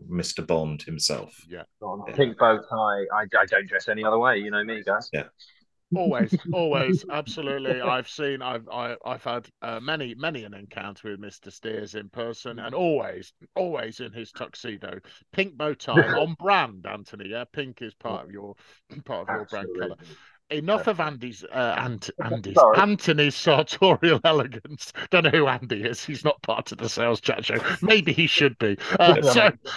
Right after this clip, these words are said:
Speaker 1: Book him.
Speaker 2: enough of Anthony's sartorial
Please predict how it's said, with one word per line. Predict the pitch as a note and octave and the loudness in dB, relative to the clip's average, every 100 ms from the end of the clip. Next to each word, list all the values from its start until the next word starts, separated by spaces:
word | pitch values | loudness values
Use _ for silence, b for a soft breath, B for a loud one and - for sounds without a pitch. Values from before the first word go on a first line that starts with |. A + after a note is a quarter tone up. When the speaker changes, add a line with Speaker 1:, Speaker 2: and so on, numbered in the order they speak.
| F#3 - | -6 4
Speaker 1:
Book | E3+ - | 4 6
him. | F#2 | 4
Speaker 2:
enough | - A3+ - | 6 4 6
of | G3 - | 2 4
Anthony's | D#3+ F#3 - E3 D3+ - - | 2 2 0 0 0 0 -12
sartorial | - - E3+ E3+ - A3 G#3+ F#3+ D3+ C#3 | -12 2 4 4 4 6 8 8 8 6